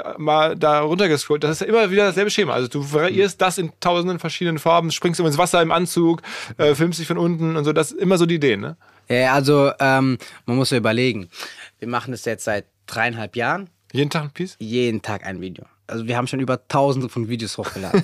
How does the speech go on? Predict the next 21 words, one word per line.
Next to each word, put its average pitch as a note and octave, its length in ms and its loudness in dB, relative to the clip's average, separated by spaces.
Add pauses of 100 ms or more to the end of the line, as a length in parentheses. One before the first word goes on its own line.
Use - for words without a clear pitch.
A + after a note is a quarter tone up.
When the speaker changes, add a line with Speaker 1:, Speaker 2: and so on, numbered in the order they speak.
(120)
Speaker 1:
<laughs> E3+ 160 -2
Speaker 2:
Über C3 240 0
Tausende D#3 300 4
von C#3 100 0
Videos, C#3 120 2
muss C#3 120 0
man C#3 60 0
überlegen, C3+ 260 4
über C3 240 0
Tausende D3 340 4
von C3+ 140 0
Ideen. B2+ 300 0
Also A2 180 -4
es A2+ 120 -6
ist B2 120 -10
ja, C3 100 2 (340)
mittlerweile E3+ 680 2 (220)
ist - 240 -8
gar C#3 140 4
nicht C#3 180 -2
mehr B2+ 320 0